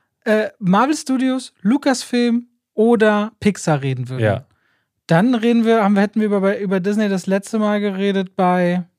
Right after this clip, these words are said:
Speaker 2: König der Löwen, oder?
Speaker 1: Na, Aladdin kam später.
Speaker 2: Ja. Aber dazwischen waren sicherlich jetzt auch noch irgendwelche Disney Animation Studio Sachen, die ich wieder
Speaker 1: Vielleicht hier
Speaker 2: vergessen
Speaker 1: den
Speaker 2: habe.
Speaker 1: Emma Stone Film Cruella.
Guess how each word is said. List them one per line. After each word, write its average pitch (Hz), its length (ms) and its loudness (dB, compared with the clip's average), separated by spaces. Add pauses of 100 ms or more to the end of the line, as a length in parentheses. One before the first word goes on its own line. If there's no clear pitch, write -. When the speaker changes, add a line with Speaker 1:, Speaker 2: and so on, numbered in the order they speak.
(500)
Speaker 2:
König 107 260 -4
der 104 120 -4
Löwen, 117 420 -4
oder? 127 280 -4
Speaker 1:
Na, 160 140 0
Aladdin 165 340 0
kam 147 160 -4
später. 143 440 -8 (200)
Speaker 2:
Ja. 101 220 -4 (480)
Aber 113 340 0
dazwischen 127 460 -2
waren 117 240 0
sicherlich 120 320 -2
jetzt 110 120 -6
auch 110 120 -4
noch 127 120 -2
irgendwelche 117 400 -4
Disney 117 520 -2
Animation 117 760 -4
Studio 120 460 -6
Sachen, 113 340 -6
die 110 300 -8
ich 107 80 -12
wieder 160 140 -6
Speaker 1:
Vielleicht 175 260 2
hier - 100 2
Speaker 2:
vergessen 175 140 2
Speaker 1:
den - 20 0
Speaker 2:
habe. 190 120 -2
Speaker 1:
Emma 180 180 2
Stone 180 380 0
Film 175 420 -2
Cruella. 160 600 0